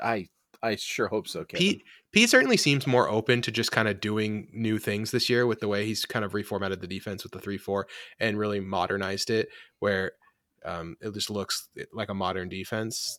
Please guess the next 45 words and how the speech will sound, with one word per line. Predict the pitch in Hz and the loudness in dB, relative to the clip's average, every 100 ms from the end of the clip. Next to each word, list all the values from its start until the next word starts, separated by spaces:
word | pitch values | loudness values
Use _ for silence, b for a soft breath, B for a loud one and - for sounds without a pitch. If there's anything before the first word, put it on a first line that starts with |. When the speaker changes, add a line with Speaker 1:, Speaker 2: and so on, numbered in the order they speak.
| _ | _
Speaker 2:
This, | 107 104 - - - - | -4 -2 -4 -6 -10 -10
this | 101 | -6
kind | - 92 85 | -4 -4 -4
of, | 85 95 | -6 -6
um, | 85 80 82 - - | -8 -8 -10 -14 -8
two | - | -6
tight | 120 110 | -2 0
end | 101 98 | 0 -2
stuff | - 95 - - | -4 -6 -8 -8
that | 90 | -6
we | 90 | -6
normally | 92 92 92 90 85 82 | -6 -8 -6 -8 -10 -12
wouldn't | 101 95 95 | -12 -10 -10
be | 92 | -10
doing. | 92 90 90 b b b b - | -8 -10 -12 b b b b -6
Uh, | 90 92 _ _ 120 | -4 -4 _ _ 4
Walker | 127 175 226 | 6 8 8
was | 117 107 | 6 4
on | 101 | 0
the, | 92 - - | -2 -8 -8
on | 113 107 | -6 -4
the | |
depth | 104 104 - | -4 -4 -2
chart | 107 90 | -4 -2
too | 143 135 | 2 2
in, | 98 | 2
in | 101 104 | -4 -2
second. | - 139 117 104 | 0 2 0 0
Were | 113 | 0
you | 120 | 2
got, | 135 131 120 | 4 2 2
were | |
you | 135 | 0
surprised | 143 - 135 143 | 0 4 4 4
to | 143 | 0
see | 143 | 0
Walker | 131 117 120 147 | 4 4 4 2
in | 147 | 2
there | 147 156 | 2 4
and | 135 | 4
as, | 123 - - _ _ - | 2 -2 -18 _ _ -2
back | 120 117 | 0 2
from | 131 120 | 0 0
the, | 113 110 | 0 0
uh, | 104 | 0